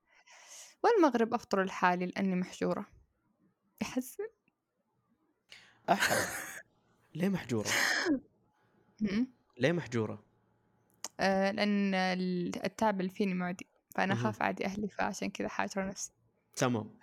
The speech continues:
Speaker 1: بس
Speaker 2: حلو.
Speaker 1: والله، إن شاء الله تبغون الصدق الصراحة، أول عشر أيام في رمضان كان الأكل كله يجي جاهز، شيء مرة رهيب. وبعدين
Speaker 2: مم.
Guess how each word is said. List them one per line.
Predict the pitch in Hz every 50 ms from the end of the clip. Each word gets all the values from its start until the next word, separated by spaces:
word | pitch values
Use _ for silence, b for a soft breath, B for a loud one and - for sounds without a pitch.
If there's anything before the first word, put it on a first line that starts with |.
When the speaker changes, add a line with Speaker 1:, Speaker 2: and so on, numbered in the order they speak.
| 415 -
Speaker 1:
بس | 123 - - -
Speaker 2:
حلو. | 214
Speaker 1:
والله، | 190 202 202 233
إن | - - - - - - - -
شاء | 240 240
الله | 233 220
تبغون | 214 - 214 214 220 208
الصدق | 208 - - 208 208 - -
الصراحة، | 202 - - - 190 208 202 220 214
أول | 208 202 190 190
عشر | 196 - - 202
أيام | 196 202 202
في | 196 - 196
رمضان | 185 185 190 202 226 269 294 _ B B B B B B B B B B B -
كان | - 208 202
الأكل | - - 196 - - -
كله | - - 196 190 185 175
يجي | 175 185 185 185
جاهز، | 180 185 185 185 180 - - - - - - _ _ _ _ _ -
شيء | - - - 196 185
مرة | 180 180 185 196
رهيب. | 180 185 - - 220 - _ _ _ _ _ _ _ _ B B B B B B B B B B _ -
وبعدين | 180 180 180 185 180 185 233 285 302 311 370
Speaker 2:
مم. | 381